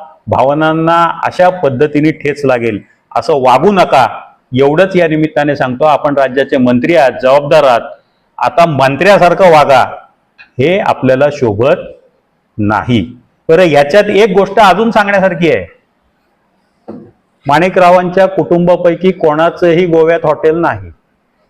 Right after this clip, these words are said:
माणिकरावांच्या कुटुंबापैकी कोणीही दुबईला जाऊन उद्योग करत नाही.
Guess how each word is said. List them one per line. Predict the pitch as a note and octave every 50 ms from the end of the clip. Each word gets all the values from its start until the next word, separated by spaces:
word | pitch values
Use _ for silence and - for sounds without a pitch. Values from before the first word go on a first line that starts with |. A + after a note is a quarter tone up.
| _ _ _ _ _ _ _ _ _ _ C3
माणिकरावांच्या | C3+ C#3+ D3+ E3 F3+ F3 F3 F3 E3 E3 E3+ E3+ E3+ D#3+ F3+ F3
कुटुंबापैकी | F3 E3+ E3 - - E3+ E3 E3+ F3 E3+ E3+ F3 D#3+ D#3+ E3 F3+ F#3 F#3
कोणीही | F#3 - - D#3+ E3 D#3+ E3 F3+ F#3+ F#3+ F3+ E3 F#3+ G3+
दुबईला | G3+ D#3 E3+ D3+ E3+ E3+ F3 F3 F3 E3+
जाऊन | F3 E3+ E3+ E3+ F3 E3+
उद्योग | D#3 D3 D3+ E3 E3
करत | - - E3 D#3 D#3 D#3+ D#3+ -
नाही. | D3 C#3 A#2 G#2